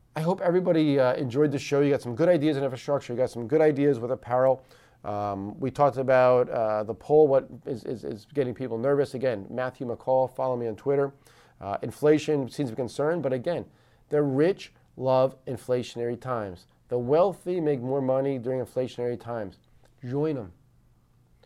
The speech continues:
Don't look across the street and be like, "Those bastards."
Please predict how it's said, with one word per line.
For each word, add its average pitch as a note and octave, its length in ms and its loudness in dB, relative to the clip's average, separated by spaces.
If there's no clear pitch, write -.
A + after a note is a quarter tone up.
Don't E3 220 -4
look F3+ 140 -4
across E3+ 320 -8
the D#3+ 60 -14
street D3 200 -6
and C3 80 -4
be B2+ 60 -6
like, C3 80 -6
"Those B2+ 200 -8
bastards." - 560 -8